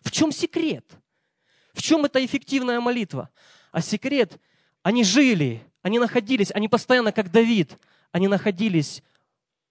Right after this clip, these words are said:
в Божьем присутствии. Для них Божье присутствие было весомым.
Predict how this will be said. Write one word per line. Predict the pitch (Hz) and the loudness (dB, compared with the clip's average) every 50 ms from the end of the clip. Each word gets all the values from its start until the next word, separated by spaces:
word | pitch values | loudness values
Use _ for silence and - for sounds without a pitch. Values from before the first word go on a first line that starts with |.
| _ _ _ _ _ _ _ | _ _ _ _ _ _ _
в | - 147 135 | -10 -8 -2
Божьем | 139 180 170 143 147 147 135 | 0 0 0 0 -2 -6 -6
присутствии. | 156 160 - - 170 151 - - - - - 127 - _ _ _ _ _ _ _ _ _ _ _ _ _ _ _ _ _ - - | -6 -8 -6 -6 -8 -8 -8 -12 -16 -18 -18 -20 -20 _ _ _ _ _ _ _ _ _ _ _ _ _ _ _ _ _ -2 2
Для | 185 220 | 2 4
них | 240 302 302 220 | 4 4 2 2
Божье | 196 240 269 226 190 233 208 | 2 2 2 2 2 0 -2
присутствие | - 214 202 - 269 240 - - 202 208 185 | -2 -4 0 0 0 0 2 4 4 6 6
было | 175 226 214 208 | 6 6 6 4
весомым. | 196 175 202 - - - 240 220 180 143 123 107 - | 4 4 2 0 2 2 2 2 2 0 -4 -8 -12